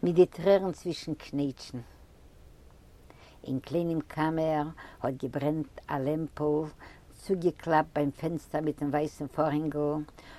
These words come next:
האט ער זיך אומגעקוקט, ער זען דאס טישל אין פענצטער, צווישן בעט און סאפקע, א בענקל און א שטול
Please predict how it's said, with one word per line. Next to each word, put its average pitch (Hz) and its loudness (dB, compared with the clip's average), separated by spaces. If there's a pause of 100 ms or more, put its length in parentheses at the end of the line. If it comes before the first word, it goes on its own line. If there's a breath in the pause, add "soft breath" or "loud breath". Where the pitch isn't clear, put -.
(120)
האט - -8
ער 135 0
זיך - -8
אומגעקוקט, 160 -4
ער 139 0
זען 156 -2
דאס 139 -4
טישל - -6
אין 156 0
פענצטער, 156 -2 (420 loud breath)
צווישן 156 -4
בעט 165 0
און - -4
סאפקע, - -4 (480 loud breath)
א 143 0
בענקל 175 -2
און 180 -2
א 127 -2
שטול 170 -4